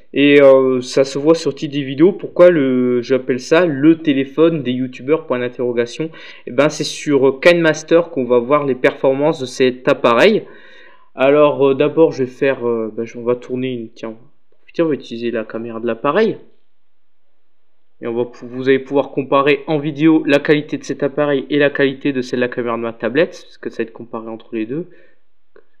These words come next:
Je me mets en mode vidéo, voilà. Pareil.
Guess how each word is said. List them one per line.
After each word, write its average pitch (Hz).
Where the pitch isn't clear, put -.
Je -
me 120
mets 120
en 120
mode 120
vidéo, 123
voilà. 127
Pareil. 143